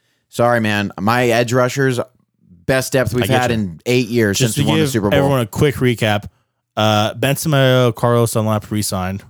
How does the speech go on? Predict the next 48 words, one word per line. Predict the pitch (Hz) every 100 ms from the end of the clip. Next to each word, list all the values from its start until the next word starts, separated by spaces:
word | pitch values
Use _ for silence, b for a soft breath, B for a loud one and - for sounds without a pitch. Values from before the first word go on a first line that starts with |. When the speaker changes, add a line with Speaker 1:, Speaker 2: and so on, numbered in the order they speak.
| -
Speaker 1:
Mm-hmm. | 110 143 151 - _ _ -
Speaker 2:
Al | 123 139
Woods | 127 123 110
signed. | - 98 98 101 110
Kerry | - 113
Hyder | 101 113 107 95
signed. | 98 85 87 107 -
Speaker 1:
Yep. | 123 - _ _ _ _ _ _ _ -
Speaker 2:
Jerron | 107 107 104
Reed | 98 98 - _ _ _ -
cut. | - - - _ _
Speaker 1:
See | - 101
you | 104
later, | 101 92
man. | 90 90 - _ _
Speaker 2:
Yeah. | - -
Speaker 1:
Bye-bye. | 101 95 85 82 _ _
Speaker 2:
So | - 135 117 95 90 _ _ _
a | 98
lot | 95 123 110
of |
defensive | 92 90 85 - 85
line | 82 80
stuff. | 55 - - _
Speaker 1:
Yeah. | 123 180 143
Speaker 2:
A | 135
lot | 113 101 110 113 117 117
of | 110 104
defensive | 101 98 90
line | 90 90
Speaker 1:
A |
very | 123 131
Speaker 2:
shaping | 131
going | 120
Speaker 1:
important | 127 123 110
Speaker 2:
on. |
Speaker 1:
unit. | 110 101 82 - -
Speaker 2:
And | 113
your | 117
Speaker 1:
And |
it | 156
Speaker 2:
defensive | 147 120
Speaker 1:
just | 123
Speaker 2:
line | 120
is | 104
now | 104
shaped | - 87 -
up. | 76